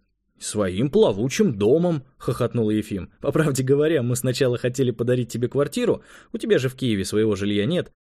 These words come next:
Хорошо Симонов надоумил. Квартира, говорит, это банально. У моряка дом должен быть плавучим. Яхта у тебя уже есть, зачем тебе вторая? Ну, я и подумал, а почему бы не подарить тебе дебаркадер?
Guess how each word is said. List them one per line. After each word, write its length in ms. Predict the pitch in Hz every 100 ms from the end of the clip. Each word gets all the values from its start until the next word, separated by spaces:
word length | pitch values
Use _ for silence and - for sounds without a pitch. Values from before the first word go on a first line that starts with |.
| _ _ _
Хорошо 320 | - - 202 220
Симонов 440 | - 160 131 -
надоумил. 500 | 110 117 117 101 85
Квартира, 480 | - 101 - 190 180
говорит, 360 | 135 131 139
это 140 | 127 113
банально. 640 | 110 98 101 107 101 87 -
У 100 | 98
моряка 480 | 101 104 101 180 139
дом 300 | 135 139 117
должен 340 | 135 113 110
быть 220 | 104 98
плавучим. 760 | 123 131 113 127 127 - 95 98
Яхта 400 | 139 233 - -
у 80 | 104
тебя 240 | 101 104
уже 200 | 101 95
есть, 340 | 113 180 - 98
зачем 340 | 131 - 285
тебе 220 | 147 123 107
вторая? 540 | - 123 113 92 - -
Ну, 440 | 101 117 208 349
я 300 | 180 139 190
и 40 | 143
подумал, 480 | 127 117 165 131 107
а 40 |
почему 380 | 113 - 139 185
бы 100 | 135
не 80 | 131
подарить 420 | 131 131 139 131
тебе 220 | 123 131
дебаркадер? 720 | 117 127 143 - 165 139 -